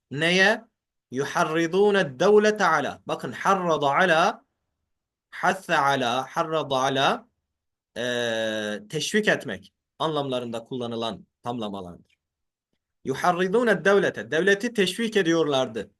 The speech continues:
Neye? Ala tahsini şu'unis sucuni. Hapishane işlerinin,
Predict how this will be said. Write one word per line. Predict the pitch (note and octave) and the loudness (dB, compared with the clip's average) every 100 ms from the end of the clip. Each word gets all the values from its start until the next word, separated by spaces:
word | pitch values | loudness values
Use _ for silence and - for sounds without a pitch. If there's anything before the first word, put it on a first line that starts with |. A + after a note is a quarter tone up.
| _ _ | _ _
Neye? | C3+ F3 F#3+ G#3+ - _ _ _ _ _ _ _ _ _ | -2 2 2 2 -4 _ _ _ _ _ _ _ _ _
Ala | C#3+ D#3 D3+ D3 | 0 2 0 0
tahsini | D#3 - - F#3+ G#3+ G#3 G3 | -2 -4 -6 2 4 4 2
şu'unis | F3+ F3 F#3 G3 G3+ F#3+ | -2 -6 0 2 2 0
sucuni. | - D3 C3+ B2+ A#2 G#2+ G#2 G2+ - _ _ | -4 -8 -6 -6 -6 -8 -8 -10 -14 _ _
Hapishane | C#3 C#3+ F3+ - D3+ E3 G#3 G#3+ | -6 -4 -4 -2 2 4 2 0
işlerinin, | F3+ - E3 D3+ A#2+ F#2 F2+ | -4 0 0 0 -4 -8 -14